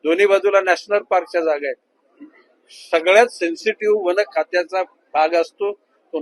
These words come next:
नॅशनल पार्क. तर त्या ठिकाणी ही आता प्रताप सरनाईक माझा सहकारीच आहे, पूर्वीपासून त्याच्या मनात, अ, ही कोंडी काढण्याचा विचार आहे.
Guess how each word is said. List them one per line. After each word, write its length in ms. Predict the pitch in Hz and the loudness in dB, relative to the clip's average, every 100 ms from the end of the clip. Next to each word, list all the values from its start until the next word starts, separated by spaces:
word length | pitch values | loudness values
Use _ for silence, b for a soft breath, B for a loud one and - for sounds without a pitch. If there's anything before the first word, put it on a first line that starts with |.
| 151 _ _ | -10 _ _
नॅशनल 400 | 139 135 - 156 | -8 -8 -6 -6
पार्क. 320 | 143 131 117 - _ _ _ _ _ _ - | -4 -4 -6 -10 _ _ _ _ _ _ -2
तर 220 | 196 214 | 2 2
त्या 380 | 208 _ 180 208 | -2 _ 0 2
ठिकाणी 580 | 190 175 180 185 202 208 _ _ _ _ _ | 2 -4 -4 -2 -6 -8 _ _ _ _ _
ही 240 | - 170 196 - - | -8 -4 -4 -8 -16
आता 160 | - 175 | -8 -8
प्रताप 360 | - 143 185 170 | -8 -4 -4 -2
सरनाईक 420 | 160 160 170 175 | -6 -4 -4 -2
माझा 380 | 165 165 175 180 175 _ _ - | -2 0 0 -2 -2 _ _ -4
सहकारीच 520 | 180 180 202 190 196 | 0 4 2 2 -6
आहे, 60 | 113 _ _ _ _ | -16 _ _ _ _
पूर्वीपासून 720 | 156 175 185 180 - 196 190 175 _ _ _ _ | -2 -2 2 0 0 -6 -8 -10 _ _ _ _
त्याच्या 260 | 175 202 233 | -4 0 0
मनात, 400 | 208 214 220 - | 2 2 0 0
अ, 180 | 220 214 | -2 -2
ही 340 | 208 - 185 | -6 -10 -14
कोंडी 420 | 208 185 190 190 | -6 -4 -2 -2
काढण्याचा 520 | 220 180 175 190 196 185 | -2 2 2 2 -2 -4
विचार 340 | 175 - 214 | -6 2 2
आहे. 440 | 190 120 120 _ | 2 -2 -8 _